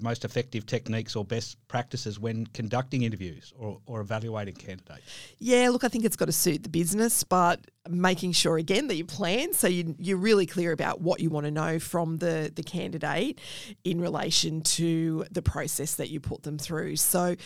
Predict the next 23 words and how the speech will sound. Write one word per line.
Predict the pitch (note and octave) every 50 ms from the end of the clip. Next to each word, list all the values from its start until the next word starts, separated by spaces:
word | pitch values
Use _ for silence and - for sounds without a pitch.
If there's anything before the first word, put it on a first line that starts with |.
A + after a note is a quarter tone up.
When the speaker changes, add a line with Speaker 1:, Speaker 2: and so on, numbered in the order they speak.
| - - - - - _
Speaker 2:
you | - B3 C4+
can | C4 E4 A3+
have, | G3 F#3+ F3 E3+ E3+ E3+ E3 D#3+ D3+ - - - -
um, | E3 D#3 D#3 D3+ D3+ -
a | F3
short | - - - E3+ F3 E3+ - - C#3+
work | D3 D#3+ D#3+ - - -
test, | - - G3+ G3+ F3+ E3 - - - - - - - - - -
um, | E3+ E3 D#3+ D#3 D#3+ - -
to | - F#3+ E3+
see | - - - F3 F3+ E3+ D#3+
that | D#3 - -
the | E3
person | - - - E3 - D#3 -
actually | - D#3 - - E3 E3 E3
has | D3+ - - D#3 F#3 C#3 -
the | - D3+
skills | - - - - F3 F3+ F3 E3+ E3 C#3 C3
that | - D3 - -
they | D#3+ D3+
say | F3 - - - B3 F4
they | E4+ A3+ F3+ D#3+
have. | F3 - - G#2 F2 - - -